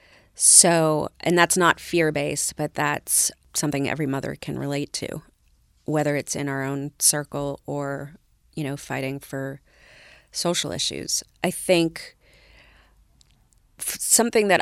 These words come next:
I've learned with them is it is ver-, it's much more important for them to get the information from me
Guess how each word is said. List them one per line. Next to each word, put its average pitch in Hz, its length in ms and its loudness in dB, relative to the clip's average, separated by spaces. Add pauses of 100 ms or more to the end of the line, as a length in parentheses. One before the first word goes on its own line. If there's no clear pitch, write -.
I've 180 280 6
learned 165 280 2
with 160 220 -4
them 151 340 0 (160)
is 156 200 0
it 151 120 2
is 156 220 0
ver-, 165 480 2
it's - 180 0
much 190 320 4
more 185 180 2
important 170 440 -4
for 170 160 -4
them 156 280 2
to 170 100 -4
get 156 180 0
the 147 120 -2
information 151 640 -2
from 151 380 -4
me - 340 -4